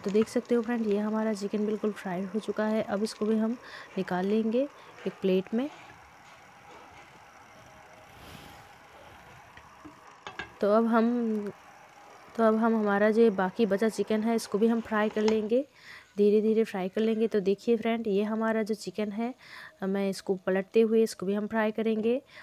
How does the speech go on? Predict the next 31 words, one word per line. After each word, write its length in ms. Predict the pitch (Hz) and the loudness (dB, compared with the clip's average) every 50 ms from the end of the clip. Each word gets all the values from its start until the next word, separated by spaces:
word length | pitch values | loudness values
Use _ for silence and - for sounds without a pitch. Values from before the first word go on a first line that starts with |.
| - - - | -20 -8 -4
और 200 | 175 180 180 180 | -2 0 0 -2
ढककर 420 | 175 190 196 208 - _ - 220 | -2 -4 -6 -6 -4 _ -2 -2
इसको 220 | 226 220 - - 214 | -2 -2 -6 -10 -8
फ्राई 200 | - 220 202 208 | -4 -4 -4 -4
करना 260 | - 220 220 220 226 | -2 -2 -2 0 0
है 140 | 220 226 220 | 0 -2 -2
फ्रेंड। 220 | - 233 233 262 - - - - - - - - _ _ | -2 -4 -6 -6 -8 -14 -20 -20 -20 -20 -20 -20 _ _
तो 440 | - 185 185 185 185 185 185 185 185 - _ _ - - - - - - - - | -4 -2 0 0 0 -2 -2 -4 -6 -8 _ _ -20 -20 -18 -16 -16 -12 -6 -2
देखिए, 400 | 196 208 208 - - 233 226 226 226 233 - - - - - - - - - - - - - | 0 0 0 -2 -2 2 2 2 2 0 -4 -12 -14 -16 -16 -14 -14 -14 -14 -14 -14 -14 -14
इसको 180 | - - - 208 | -8 -6 -2 0
भी 80 | 226 | 0
हम 120 | 226 214 208 | 0 0 -2
पलट 320 | 190 190 196 202 190 - | -2 0 -2 -2 -2 -2
रहे 160 | 214 220 220 | -2 0 0
हैं। 240 | 220 220 220 233 254 285 - - - - - - - - - - - - - - - - - - - - - - - - - - - - - - - - - - - | 0 0 -2 -2 -4 -6 -10 -12 -12 -12 -12 -12 -12 -12 -12 -12 -10 -10 -10 -8 -8 -10 -10 -10 -10 -12 -12 -12 -12 -14 -16 -16 -16 -16 -16 -16 -14 -16 -16 -8 -4
तो 80 | - 185 | -2 0
आज 220 | 190 202 214 214 | 0 0 -2 -2
का 120 | - - 226 | -2 -2 0
जो 120 | 220 233 | 2 2
recipe 420 | 214 202 202 - - 214 - 220 220 | 2 2 0 0 -2 -2 0 0 0
है 180 | 214 226 226 | 0 0 -2
वो 200 | 208 185 196 196 | -2 -2 -4 -2
है 160 | 196 202 196 | 0 0 0
ये 160 | 196 196 196 190 | 0 0 -2 -4
chicken, 400 | - - 190 - - 220 220 240 - - - - - - - - | -4 -6 -6 -4 -4 -4 -4 -4 -6 -8 -8 -8 -8 -10 -10 -4
fried 320 | - 202 185 185 208 220 | -2 0 2 2 0 0
chicken 420 | - - - 220 - 226 226 240 - - - | -2 -4 -6 -4 -2 -2 -2 -2 -4 -6 -2
और 320 | 185 180 185 185 185 185 185 | -2 0 2 2 2 0 0
noodles 480 | 190 185 185 180 208 226 226 - - | 0 -2 -2 0 -2 -2 -2 -2 -4
है 100 | 226 220 | -4 -4
friend। 220 | - - 220 226 | -2 -4 -4 -4